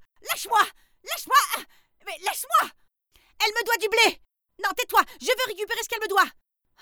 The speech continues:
Tu n'es qu'une sale traînée. Ah, traînée, va. J'en ai marre. Ah bah, moi, je Moi aussi, j'en ai assez.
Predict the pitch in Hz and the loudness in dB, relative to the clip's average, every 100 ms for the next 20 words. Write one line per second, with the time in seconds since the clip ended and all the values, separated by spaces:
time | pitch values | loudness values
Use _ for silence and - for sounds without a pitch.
0 | - _ _ - 523 494 480 359 480 - | -20 _ _ -10 -4 -4 -4 -4 -4 -4
1 | 587 - 269 - _ _ - - - _ | -2 0 0 -2 _ _ 2 2 2 _
2 | _ _ - 719 679 679 587 359 - - | _ _ -2 0 4 4 6 4 4 -6
3 | _ 339 311 - _ _ _ _ 349 392 | _ -10 -10 -16 _ _ _ _ -18 -18
4 | - _ _ _ _ _ - 302 277 - | -20 _ _ _ _ _ -12 -6 -2 -2
5 | - _ _ _ _ 190 160 _ _ _ | -4 _ _ _ _ -20 -20 _ _ _
6 | _ _ _ _ _ _ _ _ _ _ | _ _ _ _ _ _ _ _ _ _
7 | _ _ _ _ _ _ _ _ _ _ | _ _ _ _ _ _ _ _ _ _
8 | _ _ _ _ _ _ _ _ _ _ | _ _ _ _ _ _ _ _ _ _
9 | _ _ _ _ _ _ _ _ _ _ | _ _ _ _ _ _ _ _ _ _
10 | _ _ _ _ 679 605 - - - 605 | _ _ _ _ 0 4 4 2 -4 -8
11 | 554 605 622 539 453 427 453 - 466 | -8 0 0 4 8 8 6 -2 2